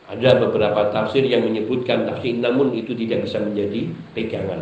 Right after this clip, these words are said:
Namun yang kita yakini bahwa Allah yang paling tahu apa maksud. Lalu bagaimana, apa hikmah diucapkan huruf-huruf seperti ini di awal-awal surat? Yakni untuk menarik perhatian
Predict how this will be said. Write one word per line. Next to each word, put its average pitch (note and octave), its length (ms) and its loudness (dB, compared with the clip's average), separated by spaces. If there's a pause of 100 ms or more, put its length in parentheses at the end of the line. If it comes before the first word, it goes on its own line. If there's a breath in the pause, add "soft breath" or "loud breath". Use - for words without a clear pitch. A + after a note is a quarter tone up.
(160)
Namun C3 320 2
yang A2 80 4
kita A2 240 -2
yakini C3 400 0
bahwa G#2 240 6
Allah D#3 320 4
yang G#2 160 2
paling G#2 240 -2
tahu A2+ 320 0
apa A#2+ 320 -4
maksud. G#2 400 -6 (160)
Lalu E3 240 2
bagaimana, G#3 400 6
apa G3 160 2
hikmah F#3+ 320 4
diucapkan E3 560 2
huruf-huruf C3+ 480 2
seperti D#3 400 -2
ini D3+ 80 0
di C3 80 -2
awal-awal B2+ 560 4
surat? B2+ 400 0 (960 soft breath)
Yakni G#2 480 -4
untuk B2 800 0 (400)
menarik B2+ 640 0
perhatian A2 1040 -2